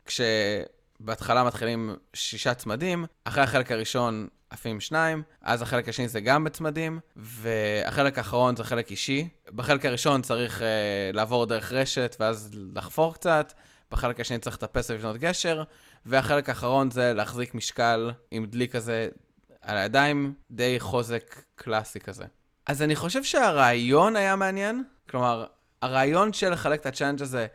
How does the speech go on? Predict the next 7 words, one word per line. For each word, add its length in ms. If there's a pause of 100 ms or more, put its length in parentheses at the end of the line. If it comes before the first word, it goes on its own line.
(140)
לשלושה 440
חלקים, 580 (160)
בעצם 260
מאפשר 460
לה-, 140 (200)
לכאורה 520
לה-, 220